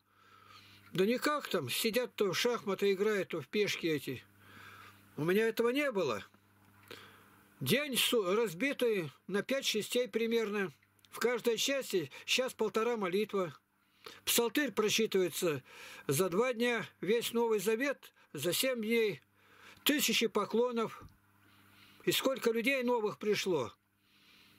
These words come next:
Первая ночь, э, первая ночь, только ещё там. Только одно вызнал: "Вот я стану здесь около косяка, негде встать-то, около косяка".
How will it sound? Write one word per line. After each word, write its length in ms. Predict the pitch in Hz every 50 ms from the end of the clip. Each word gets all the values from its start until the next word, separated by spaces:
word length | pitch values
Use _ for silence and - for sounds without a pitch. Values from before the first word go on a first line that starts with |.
| _ - - - - - - - - - -
Первая 380 | - 254 285 302 302 294 311 302
ночь, 320 | 285 262 214 170 - -
э, 60 | 208 190
первая 400 | - 262 277 277 269 269 277 285
ночь, 240 | 277 269 233 -
только 220 | - 240 220 233 240
ещё 200 | 202 - 233 240
там. 300 | - 233 214 160 123 - - - - - - - -
Только 300 | - 262 262 - 262 262
одно 200 | 254 233 247 240
вызнал: 320 | 247 277 254 190 233 220
"Вот 160 | 220 233 226 -
я 140 | 254 247
стану 320 | 208 - 285 285 262 254 233
здесь 300 | 202 233 226 202 - - - - - - - _ -
около 340 | - 202 214 - 254 247 247
косяка, 480 | 240 - 262 - - 285 269 - 247 233
негде 320 | 262 311 311 269 190 226
встать-то, 500 | 214 - - - 277 247 202 - - 202
около 240 | 202 - 254 254 262
косяка". 600 | - - - - - - - - 214 156 113 98